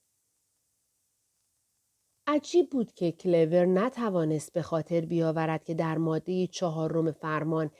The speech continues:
اسمی از شمد برده باشد. ولی چون این کلمه بر دیوار ثبت بود، لابد چنان بوده باشد. و اسکویلر که بر حسب تصادف با سه سگ از آنجا می‌گذشت، توانست که قضایا را روشن کند.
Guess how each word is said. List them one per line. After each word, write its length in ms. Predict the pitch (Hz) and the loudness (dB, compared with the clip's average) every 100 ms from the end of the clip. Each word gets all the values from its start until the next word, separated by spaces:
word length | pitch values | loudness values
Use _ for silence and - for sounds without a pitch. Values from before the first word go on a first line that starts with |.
| - _ - | -20 _ -2
اسمی 340 | 190 185 180 | -2 0 0
از 260 | 165 - - | 0 -4 -2
شمد 400 | 160 180 185 170 | 0 0 0 -2
برده 340 | 160 151 156 | -4 -4 -8
باشد. 420 | 175 - 160 - _ _ _ _ _ _ | -10 -14 -16 -18 _ _ _ _ _ _
ولی 360 | 214 214 214 214 | 4 6 6 4
چون 220 | - 240 | 4 4
این 160 | 240 226 | 4 0
کلمه 400 | 202 196 190 190 | 2 2 4 4
بر 200 | 190 180 | 4 2
دیوار 420 | 175 185 180 175 | 2 2 4 2
ثبت 480 | - 190 170 - - | -2 -4 -4 -6 -8
بود، 340 | 226 269 294 - _ _ - | -2 0 0 -4 _ _ 6
لابد 360 | 214 175 196 | 8 8 4
چنان 460 | 196 202 185 226 254 | 0 -2 0 0 0
بوده 220 | 165 113 | -2 -6
باشد. 400 | - - - _ _ _ _ _ _ _ _ _ | -14 -20 -20 _ _ _ _ _ _ _ _ _
و 40 | 262 | 4
اسکویلر 600 | 277 269 277 269 277 294 | 4 4 0 4 4 4
که 140 | 247 | 2
بر 160 | 208 190 | 0 0
حسب 340 | 180 220 - 247 | -2 -4 -2 -2
تصادف 640 | 196 185 185 175 202 190 - | -2 -4 -2 4 4 4 0
با 120 | 190 | -4
سه 220 | - 277 | 0 0
سگ 320 | 262 233 170 - | 0 -2 -6 -6
از 180 | 170 | -4
آنجا 300 | 175 180 180 | -2 0 0
می‌گذشت، 680 | 180 175 175 175 240 285 269 _ - - _ | 2 0 0 0 0 0 -2 _ -20 -20 _
توانست 680 | - 262 262 277 320 302 - | 2 6 8 8 6 2 -4
که 100 | 294 | -6
قضایا 540 | 196 180 165 156 165 | -2 -2 0 0 0
را 140 | 170 202 | -2 -2
روشن 520 | 196 175 - 180 170 | -2 -2 -2 -6 -6
کند. 300 | - - | -10 -18